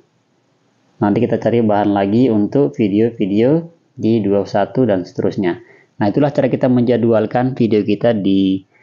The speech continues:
Facebook Reel kita, yang tentu, teman-teman, semoga ini bisa bermanfaat ya. Nah, kita lihat di sini, uh, di menu, apa namanya, kelola,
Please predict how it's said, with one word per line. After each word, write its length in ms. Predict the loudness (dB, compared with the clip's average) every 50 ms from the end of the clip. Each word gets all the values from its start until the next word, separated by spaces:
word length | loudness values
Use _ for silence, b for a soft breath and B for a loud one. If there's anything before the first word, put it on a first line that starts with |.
| b b b b b _
Facebook 400 | -6 -4 -4 -2 -2 -2 -2 0
Reel 240 | -2 -2 -2 -2 -2
kita, 240 | -2 0 0 0 2
yang 160 | 0 0 -2
tentu, 320 | -2 -2 -2 0 0 0
teman-teman, 480 | 0 0 0 -2 0 0 2 2 2 0
semoga 480 | -2 -4 -4 -2 -2 0 0 0 0 0
ini 160 | 0 0 -2
bisa 240 | -2 -4 -4 -4 -4
bermanfaat 460 | -4 -4 -4 -4 -4 -4 -4 -2 -2
ya. 240 | -4 -4 -6 -6 -12 _ _ _ _ _ _ _ -4
Nah, 60 | -4 -2
kita 160 | 0 0 2
lihat 120 | 2 2 2
di 60 | 2
sini, 200 | 2 2 2 2 0 -4 B B B B B B B B _ _ -2
uh, 400 | 0 2 2 2 4 2 2 2
di 240 | 0 0 0 2 2 2
menu, 560 | 2 2 2 2 2 2 2 0 0 -4 -8 -14 -20 _ _ _ _ _ _ _ _ _ _ _
apa 260 | _ -6 -4 -4 -2 -2 -2
namanya, 280 | 0 0 0 0 0
kelola, 680 | 0 0 0 2 2 2 2 2 0 0 -2 -6 -10 -18